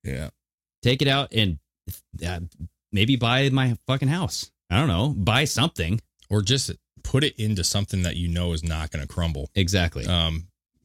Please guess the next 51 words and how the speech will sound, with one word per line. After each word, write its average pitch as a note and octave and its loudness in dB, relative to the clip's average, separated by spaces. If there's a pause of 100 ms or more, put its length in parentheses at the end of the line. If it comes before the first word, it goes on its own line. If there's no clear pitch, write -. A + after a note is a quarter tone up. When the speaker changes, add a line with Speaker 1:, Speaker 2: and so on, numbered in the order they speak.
Speaker 1:
and F#2+ -2
I'm G#2 2
not G#2 2
no F#2 0
expert F2 0
on, D#2+ 0
uh, D2+ -2 (220)
trades F2 0
and F2 0
all D#2+ 0
that D2 -4
stuff. D2+ -2
I'm E2+ 0
not, E2 0
I'm F2 0
not, D#2+ 0
never F#2+ 2
been F2 0
into E2 -2
it, C#2+ -6
but - 2
Speaker 2:
Yeah. D2+ 0 (580)
Speaker 1:
there B2 2
are A#2+ 2
things A#2 2
that A2 4
you G2 2
can G2+ 2
do F#2 2
to E2+ 0
help F2+ -2
probably E2+ 0 (320)
ease F2+ 0 (120)
burdens E2+ 0
that D2+ -2
are F2+ -2
gonna E2+ 0
be E2 -2
coming E2 -4 (100)
with D#2 -6
this. A#1+ -8
So E2 -2
Speaker 2:
Yeah. E2 2 (360)
Speaker 1:
buy A#2+ 4
property, B2 0
man. D#2+ -2
Here's C#3 2
the G#2 2
thing. G#2+ 2 (680)
You G#2+ 2
know, F#2 -2